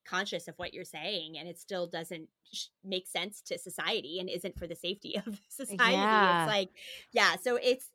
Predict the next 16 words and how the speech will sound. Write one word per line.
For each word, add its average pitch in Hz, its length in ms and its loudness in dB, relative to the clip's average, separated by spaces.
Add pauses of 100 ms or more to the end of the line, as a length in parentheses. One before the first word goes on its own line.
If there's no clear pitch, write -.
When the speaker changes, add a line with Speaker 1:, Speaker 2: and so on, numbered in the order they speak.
(260)
Speaker 1:
it's, 277 240 2 (400)
he, - 240 -12
Brian 196 280 4
did 214 100 0
a 208 60 -4
great 151 240 -6
job 120 400 -6 (100)
writing 180 280 -2
that, 185 260 -2 (120)
and 170 460 -4
it 185 80 -4
was 175 160 -6 (220)
really 165 200 -4
fun 160 260 -10
to 165 120 -16
read, 160 420 -8